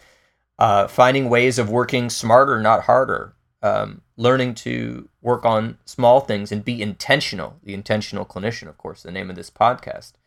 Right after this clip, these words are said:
To be able to focus on things and follow through one task at a time. So even practical things. It wasn't just this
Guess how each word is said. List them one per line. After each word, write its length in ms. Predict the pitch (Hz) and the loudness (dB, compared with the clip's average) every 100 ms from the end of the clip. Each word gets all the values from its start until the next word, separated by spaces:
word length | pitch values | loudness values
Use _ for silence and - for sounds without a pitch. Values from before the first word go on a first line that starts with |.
| _ _ _ _ | _ _ _ _
To 80 | 123 | 0
be 60 | |
able 140 | 156 156 | 0 2
to 80 | 123 | -2
focus 460 | - 135 160 165 | 4 4 4 0
on 200 | 131 120 | 0 0
things 280 | 113 120 117 | -2 -4 -4
and 120 | 113 | -2
follow 260 | 113 117 110 | 2 2 2
through 240 | - 135 | -2 -2
one 280 | 107 113 110 | 0 -2 -6
task 360 | - 107 101 107 | 0 2 2 -2
at 60 | |
a 40 | 95 | -4
time. 360 | 143 117 90 | -2 -2 -4
So 280 | - 151 113 160 | -6 -4 -4 -4
even 220 | 170 185 | -4 -2
practical 580 | - 151 175 185 127 104 | 4 4 4 -6 -6 -6
things. 320 | 82 76 87 | -8 -16 -14
It 80 | 101 | 0
wasn't 300 | 147 156 - | 0 0 -6
just 180 | 113 | -6
this 240 | 98 101 | -6 -8